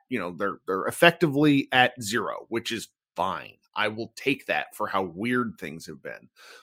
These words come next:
But you wanna see something that they can build towards. You know, some sort, like, the, the longest winning streak this team has had, and I'm gonna go just double check this. They've had two three-game winning streaks, and that's it.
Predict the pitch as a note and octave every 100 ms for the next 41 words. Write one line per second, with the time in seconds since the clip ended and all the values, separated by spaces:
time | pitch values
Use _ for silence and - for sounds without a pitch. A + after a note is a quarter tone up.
0 | _ - C#3 B2 - _ _ _ _ -
1 | - D3 D3 C3 F#3 G#3+ - - F#3 E3
2 | - C#3+ A#2+ C3+ B2+ A2+ A2+ G#2 F#2 -
3 | B2+ B2+ - G3 A3 G#3 D#3 - F#2 A1
4 | G1+ - - - - _ - C3+ B2 -
5 | F#3 G#3+ - E3 C#3+ C3+ - A2 C3 B2+
6 | D3 C4 B3+ - B2 G3 G3+ - - A#2
7 | G2+ B2+ F#3 - - C#3+ A#2+ - B2 G#2
8 | G2 G#2 C#3+ A2 G2+ F#2 - G2 - G#2
9 | E2+ - G#2+ G#2 - C2 - - - -
10 | - C3+ C#3 C3 B2 - A3 C4+ - F3+
11 | F3 C3+ A#2+ A2+ A2+ G#2+ G#2 F#2+ F#2 E2+
12 | - - _ _ - G#2+ A2+ A2 G2+ D#2
13 | -